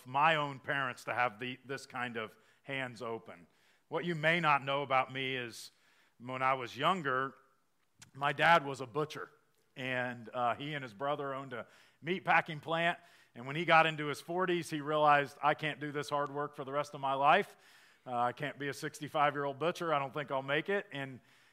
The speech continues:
and he began to think of a new business, and he opened a sporting goods store when I was fifteen years old. And one of the reasons he opened a sporting goods store is because I love sports,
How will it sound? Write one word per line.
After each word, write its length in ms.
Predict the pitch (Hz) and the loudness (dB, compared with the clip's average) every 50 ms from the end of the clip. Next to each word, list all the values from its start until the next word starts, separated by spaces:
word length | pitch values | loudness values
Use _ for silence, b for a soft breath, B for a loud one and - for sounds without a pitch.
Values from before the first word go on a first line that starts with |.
| b b | b b
and 160 | 135 131 120 | -8 -6 -4
he 120 | 165 190 | -4 -4
began 400 | 180 170 170 160 165 170 170 170 | -2 -4 -2 0 2 2 2 2
to 80 | 156 143 | 0 -4
think 280 | - - 170 170 160 | -2 -4 -6 -2 2
of 160 | - 156 147 147 | 2 2 4 4
a 160 | 147 139 139 | 2 2 2
new 360 | 131 135 139 170 190 208 220 | 0 -4 -2 0 0 0 0
business, 800 | 180 143 180 185 190 170 - 160 139 151 190 - - - - - b b b b b b b b b b b b b | -2 0 2 2 2 0 -2 -4 -4 -4 -4 -6 -8 -16 -18 -20 b b b b b b b b b b b b b
and 200 | - 143 139 139 | -6 -4 -4 -4
he 280 | 131 117 170 185 190 - | -4 -4 -4 -4 -4 -4
opened 420 | 147 151 156 151 156 160 160 160 | -4 -4 -4 -4 -6 -8 -6 -6
a 60 | 165 | -8
sporting 380 | - - - 202 220 220 196 151 | -8 -6 -4 -2 -2 -2 -2 -4
goods 200 | 131 120 101 - | -8 -10 -12 -12
store 280 | - - 120 117 127 127 | -12 -10 -8 -8 -8 -8
when 120 | 123 120 | -6 -6
I 120 | 127 135 | -4 -4
was 140 | 143 139 - | -4 -6 -8
fifteen 420 | - - 151 - - 156 147 135 135 | -10 -12 -12 -12 -10 -12 -12 -12 -10
years 240 | 131 131 131 123 | -10 -10 -10 -10
old. 300 | 135 131 127 113 101 95 123 | -10 -10 -10 -12 -12 -14 -12
And 220 | 131 127 127 127 147 | -12 -10 -10 -6 0
one 200 | 160 180 196 220 | 2 2 4 2
of 100 | 208 180 | 2 0
the 100 | 202 185 | 0 2
reasons 460 | 185 196 202 202 165 143 147 143 - | 2 2 0 0 -2 -6 -10 -10 -8
he 140 | 147 147 143 | -6 -4 -4
opened 260 | 143 143 - 147 139 | -6 -6 -8 -12 -14
a 40 | 139 | -14
sporting 340 | - - 156 170 160 139 | -12 -10 -10 -10 -10 -10
goods 160 | 123 123 120 - | -10 -12 -12 -12
store 220 | - 139 131 135 | -12 -12 -12 -12
is 80 | 123 113 | -12 -14
because 280 | 123 120 - 135 127 | -16 -12 -12 -10 -6
I 140 | 131 127 139 | 0 0 0
love 240 | 139 139 143 143 139 | 0 0 -4 -6 -6
sports, 540 | - - 151 143 123 120 131 - - - | -10 -14 -12 -10 -10 -10 -12 -14 -20 -20